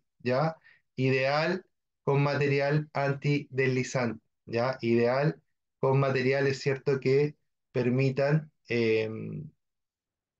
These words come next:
la absorción de los impactos, et-, etcétera, ¿ya? Siempre insisto, eh, a veces comprarte zapatos de moto es caro, ¿ya? Es súper caro. Pero,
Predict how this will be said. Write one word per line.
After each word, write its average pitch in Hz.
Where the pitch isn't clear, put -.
la 117
absorción 127
de 123
los 113
impactos, 127
et-, 123
etcétera, -
¿ya? 117
Siempre 147
insisto, 139
eh, 104
a 113
veces 143
comprarte 127
zapatos 127
de 123
moto 135
es -
caro, -
¿ya? 107
Es -
súper 123
caro. 107
Pero, 175